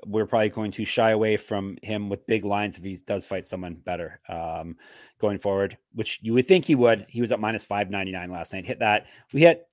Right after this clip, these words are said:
Said Nurmagomedov at a line that we, we thought was, uh, was actually a pretty good line for this fight. He was at minus two eighteen against Muin Gafurov.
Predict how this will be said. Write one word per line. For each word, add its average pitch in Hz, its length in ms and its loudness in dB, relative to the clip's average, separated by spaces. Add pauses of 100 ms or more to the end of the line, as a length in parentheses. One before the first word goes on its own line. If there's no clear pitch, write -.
(140)
Said 147 320 4
Nurmagomedov 123 680 2
at 120 180 4
a 117 40 0
line 123 280 2
that 127 140 -4
we, 113 200 -6
we 110 160 -4
thought 113 260 0
was, 101 300 -6
uh, 98 340 -4
was 95 160 -12
actually 101 240 -6
a 90 40 -14
pretty 95 200 -10
good 92 120 -6
line 85 200 -14 (120)
for 98 100 -10
this 90 160 -10
fight. 107 240 -2
He 101 80 -6
was 98 100 -4
at 101 80 -8
minus 113 240 -2
two 117 220 -4
eighteen 101 500 -4 (340)
against 107 220 -4
Muin 107 240 -4
Gafurov. 104 640 2